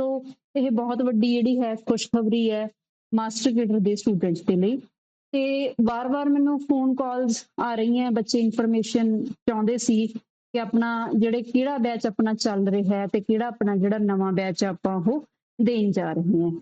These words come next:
ਤਾਂ ਇਸ ਦੇ regarding ਲਈ ਅੱਜ ਦੀ ਕਲਾਸ ਦੇ ਵਿੱਚ ਆਪਾਂ ਪ੍ਰੋਪਰ ਗੱਲਬਾਤ ਕਰਾਂਗੇ। ਤਾਂ ਸਰਵ ਸਟੱਡੀ ਕਲਾਸਿਸ ਦੇ ਵੱਲੋਂ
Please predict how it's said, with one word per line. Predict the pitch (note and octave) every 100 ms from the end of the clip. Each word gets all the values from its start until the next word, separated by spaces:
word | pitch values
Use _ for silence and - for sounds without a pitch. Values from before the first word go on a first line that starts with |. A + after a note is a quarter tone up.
| _ _
ਤਾਂ | B3
ਇਸ | B3+ A#3+
ਦੇ | D4 C#4+
regarding | C#4 B3 C4 C4
ਲਈ | C4
ਅੱਜ | B3 G#3
ਦੀ | A#3+
ਕਲਾਸ | A#3 A3 G#3
ਦੇ |
ਵਿੱਚ | G#3+ G#3
ਆਪਾਂ | G3 G3+
ਪ੍ਰੋਪਰ | G#3 G3+ A3
ਗੱਲਬਾਤ | G#3 G3 F#3+ G3
ਕਰਾਂਗੇ। | A3 G3+ G#3 C4 D4 _ _ _ -
ਤਾਂ | C4+ C4+
ਸਰਵ | C#4 C4 C#4
ਸਟੱਡੀ | - C#4+ C4 C4+
ਕਲਾਸਿਸ | C4 C4+ _ - A#3+ A3 - A#3
ਦੇ | G#3+
ਵੱਲੋਂ | A#3 A3 G#3 G#3+